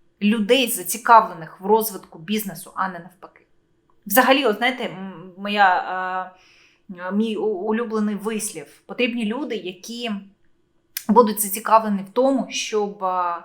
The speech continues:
розвивати Україну, які будуть зацікавлені в тому, щоб жити в Україні, а не так, що, е, заробляти тут, а витрачати гроші десь там, за кордоном. Так от, поки такі, як Гетьманцев, рулять, добра не буде точно.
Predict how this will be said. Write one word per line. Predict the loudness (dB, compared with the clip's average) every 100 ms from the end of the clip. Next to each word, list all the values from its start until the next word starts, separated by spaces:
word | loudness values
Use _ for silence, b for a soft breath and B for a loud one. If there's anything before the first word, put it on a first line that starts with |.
| b b b b 0
розвивати | 0 0 6 6 6
Україну, | -10 -10 -12 -12 -16 -20 _
які | -14 -8
будуть | -6 -6 -6
зацікавлені | -8 0 0 0 -6
в | -4
тому, | -2 -2
щоб | -4 -6
жити | -2 -2 -2
в | -6
Україні, | -10 -12 -12 -14 -20 _
а | 2 2
не | 0 6
так, | 6 6
що, | -2 -6 -4 -4 -6 b b b b
е, | -6 -4 -2 0
заробляти | 0 4 2 2 -6
тут, | -8 -10 -10 -20 _
а | 2
витрачати | 2 -4 -6 -4 -4 -4
гроші | -4 -4 -6 -10
десь | -14
там, | -6 -6 -6
за | -20
кордоном. | -18 -12 -12 -14 _ _ _ _ _ _ _ _ _ _ _ _ _ _ _ _ _ B B B B B _
Так | 4
от, | 4 4
поки | 0 2
такі, | 2 0 0 -2
як | -2 -4
Гетьманцев, | -8 6 6 6 2 0
рулять, | 0 0 0 -4 -14 _ _
добра | -2 4 6 6
не | 6
буде | 0 -6
точно. | -2 -2 -2 -8